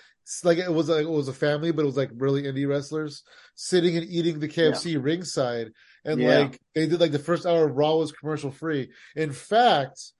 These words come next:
Speaker 1: um, when this happened, this is, like, just a fun little fact that I, that I found out years ago. Uh, when it first happened, they were identi-, there was two males and a female, or two females and a male, something, whatever. They were ab-, ab-,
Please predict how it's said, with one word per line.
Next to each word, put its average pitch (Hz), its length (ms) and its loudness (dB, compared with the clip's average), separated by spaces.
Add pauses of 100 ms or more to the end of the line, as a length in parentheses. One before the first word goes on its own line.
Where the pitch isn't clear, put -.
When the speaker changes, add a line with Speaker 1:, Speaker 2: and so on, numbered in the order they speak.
(260)
Speaker 1:
um, 135 640 0
when 165 220 -2
this 202 200 6
happened, 143 600 2
this 170 160 0
is, 165 100 -6
like, 160 140 2
just 127 180 -8
a 135 40 -8
fun 147 140 -2
little 139 160 -2
fact 135 300 -4
that 127 100 0
I, 123 140 -2 (160)
that 127 140 0
I 123 40 -6
found 123 240 -6
out 117 220 -8 (280)
years 127 260 -4
ago. 113 360 -8 (260)
Uh, 147 180 2
when 170 140 2
it 185 60 0
first 208 240 4
happened, 175 460 2
they 156 120 -2
were 151 160 4
identi-, 160 300 -2
there 156 100 0
was 151 220 -2
two 208 260 -4
males 175 520 2 (100)
and 147 100 -10
a 135 60 -8
female, 139 400 -4
or 117 220 -4 (360)
two 170 200 -6
females 156 280 -2
and 147 60 -4
a 131 60 -4
male, 127 160 -4
something, 151 260 -2
whatever. 120 380 -4 (320)
They 165 200 4
were 165 180 2
ab-, 180 180 2 (120)
ab-, 175 200 -8